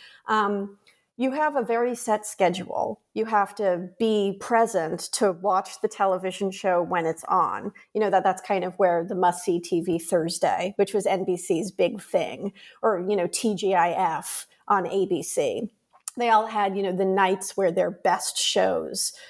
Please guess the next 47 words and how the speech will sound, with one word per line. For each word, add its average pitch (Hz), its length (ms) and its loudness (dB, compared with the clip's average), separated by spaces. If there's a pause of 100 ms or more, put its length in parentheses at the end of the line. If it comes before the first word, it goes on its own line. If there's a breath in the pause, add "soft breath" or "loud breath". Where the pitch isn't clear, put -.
(160 loud breath)
were 202 280 0
on, 180 520 -2 (180 soft breath)
and 202 260 2
America 202 680 2
would 196 220 -2
come 349 400 0
and 190 120 0
they 196 120 2
would 175 200 0
gather 185 320 2
around 180 220 0
the 180 80 -2
T 208 220 0
V 170 180 0
and 180 100 2
they 180 80 2
would 185 160 0
watch 170 320 2
those 175 240 0
shows, 240 340 0
and 190 180 -2
millions 294 480 2
of 240 100 -2
people 214 220 0
would 202 120 0
be 214 80 -2
watching 196 400 0
at 175 100 -4
once. 202 440 2
And 180 160 0 (320 loud breath)
the, 208 240 -2
you 247 140 2
know, 214 120 2
the 190 100 -2
Seinfeld 240 600 0
finale 180 560 0
was - 240 -2
so 247 300 0
big 170 460 -2 (280 loud breath)
that 214 80 -6
they 233 120 2
actually 269 280 -2
broadcast 190 800 -2
it 185 160 4
in 175 80 -2
Times 202 460 -2
Square 185 640 0